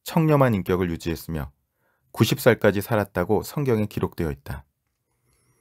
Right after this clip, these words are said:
인간은 동물성 단백질을 섭취하도록 설계되지 않았다. 인간은 육식동물만큼 산을 잘 처리하지 못하고 인간의 턱과 침과 장기들은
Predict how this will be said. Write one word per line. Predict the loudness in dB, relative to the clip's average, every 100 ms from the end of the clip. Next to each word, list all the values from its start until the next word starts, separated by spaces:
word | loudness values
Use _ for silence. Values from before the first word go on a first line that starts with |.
| _ _ _ _ _ _ _ _ _ _ _
인간은 | 4 8 8 6
동물성 | 2 2 2 4 2 4
단백질을 | 2 2 0 -2 -2
섭취하도록 | -4 -10 -2 0 2 0
설계되지 | -2 -2 -2 -2 -4
않았다. | -4 -6 -8 -12 -12 _ _ _ _ _ _ _ _ _ _ _
인간은 | 4 8 8 6 2
육식동물만큼 | -2 -2 -6 -2 0 2 2 0 -2 -4 -4 -8
산을 | -16 -2 0 2
잘 | 2
처리하지 | 0 -2 0 0 0
못하고 | -4 -4 -8 -8 -8 -12 _ _ _ _ _ _ 2
인간의 | 6 6 4 0
턱과 | -6 -4 -4 -4 -8 _ _
침과 | -10 -6 -4 -2 -4 -4 _ _ _ _ _
장기들은 | 2 4 4 2 2 0